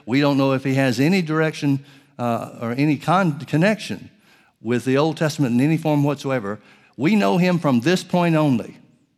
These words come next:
where he says, "Speak the word only and my servant will be healed," because I know how this works.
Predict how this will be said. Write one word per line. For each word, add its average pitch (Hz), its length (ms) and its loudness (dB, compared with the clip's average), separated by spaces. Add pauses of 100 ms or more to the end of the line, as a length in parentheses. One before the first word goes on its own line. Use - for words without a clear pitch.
(720)
where 147 160 0
he 165 140 2
says, 156 280 0
"Speak 170 280 -4
the 147 80 -6
word 156 200 0
only 143 260 2
and 123 100 2
my 120 100 2
servant 120 320 -6
will 110 60 -4
be 107 160 -4
healed," 104 280 -6
because 131 300 -4
I 127 80 0
know 147 240 2
how 156 160 2
this 143 260 -2
works. 127 440 -6